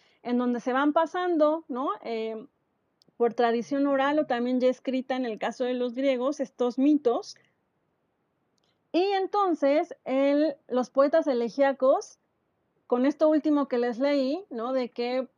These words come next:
el hombre está condenado al sufrimiento, ni los mismos dioses se pueden zafar del sufrimiento. Entonces, los poetas elegíacos empiezan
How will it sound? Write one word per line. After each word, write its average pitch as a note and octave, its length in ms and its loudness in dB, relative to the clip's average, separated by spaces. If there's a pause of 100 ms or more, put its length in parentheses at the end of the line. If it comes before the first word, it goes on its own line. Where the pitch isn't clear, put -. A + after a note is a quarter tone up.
(160)
el A#3 160 -2
hombre C4 280 2
está B3+ 240 -4
condenado B3+ 640 -4
al A#3 120 -6
sufrimiento, C#4 1000 -2 (260)
ni B3+ 160 0
los A#3+ 180 -2
mismos C#4+ 440 2
dioses D4 540 0
se A3+ 120 -6
pueden B3 540 -6
zafar B3 560 -2
del B3+ 160 -2
sufrimiento. C#4 1040 0 (520)
Entonces, C#4+ 880 -2
los A3+ 220 -6
poetas A#3 420 -4
elegíacos C#4+ 880 -2 (1040)
empiezan C#4 760 0